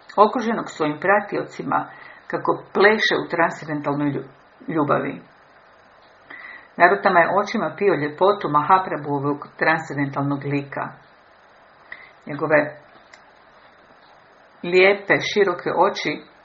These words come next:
koje su podsjećale na potpuno rascvjetale lotose, njegove crvenkaste usne,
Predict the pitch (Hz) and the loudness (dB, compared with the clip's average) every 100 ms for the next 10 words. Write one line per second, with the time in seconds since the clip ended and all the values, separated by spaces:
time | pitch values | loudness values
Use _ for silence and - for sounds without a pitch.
0 | - - - 160 170 - - - 180 175 | -20 -18 -6 -4 -4 -6 -8 -4 0 0
1 | - 185 - 147 143 143 139 - - 165 | 0 -6 0 0 2 2 2 -2 -4 -2
2 | 165 - 165 151 139 - - - 156 151 | -2 -6 -4 0 0 0 -6 -10 -6 -6
3 | - 156 165 147 139 139 151 - 143 - | -2 -2 0 0 0 0 0 -4 -12 -8
4 | - - - - - - - - 151 147 | -8 -10 -20 -20 -20 -20 -20 -12 -6 -4
5 | 151 147 143 - - - - 151 175 202 | -2 2 2 0 -12 -12 -6 -2 -2 -2
6 | 196 - 147 143 135 - - - 208 202 | -6 0 0 0 -8 -18 -18 -4 -2 -2
7 | 170 143 139 | -2 -2 -2